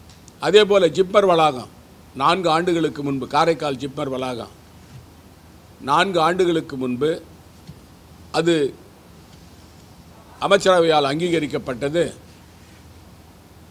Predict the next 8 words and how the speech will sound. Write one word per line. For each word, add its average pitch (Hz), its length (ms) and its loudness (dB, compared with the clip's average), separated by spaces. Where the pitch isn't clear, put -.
இப்பொழுதுதான் 202 600 8
நிதி 185 180 -2
ஒதுக்கி 156 380 -2
அதற்கு 185 360 2
பிரதமர் 160 400 0
அவர்கள் 135 240 -4
அடிக்கல் 127 340 -8
நாட்டுகிறார். 113 480 -16